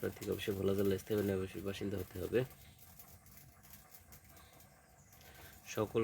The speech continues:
পদে অনলাইনে আবেদনপত্র পূরণ সংক্রান্ত নিয়মাবলী,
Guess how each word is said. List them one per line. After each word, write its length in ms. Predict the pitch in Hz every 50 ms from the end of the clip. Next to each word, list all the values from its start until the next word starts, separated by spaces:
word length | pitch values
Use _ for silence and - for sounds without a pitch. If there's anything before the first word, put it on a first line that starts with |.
| 110 -
পদে 240 | 107 98 95 107 107 104
অনলাইনে 300 | 101 101 98 101 101 104 101 98
আবেদনপত্র 840 | 95 95 98 98 104 - - - - - - 107 107 - - - 107 104 104 -
পূরণ 260 | - 98 95 95 98 95
সংক্রান্ত 320 | 104 101 101 101 101 98 101 95 95
নিয়মাবলী, 560 | 92 92 95 95 95 98 95 101 107 101 101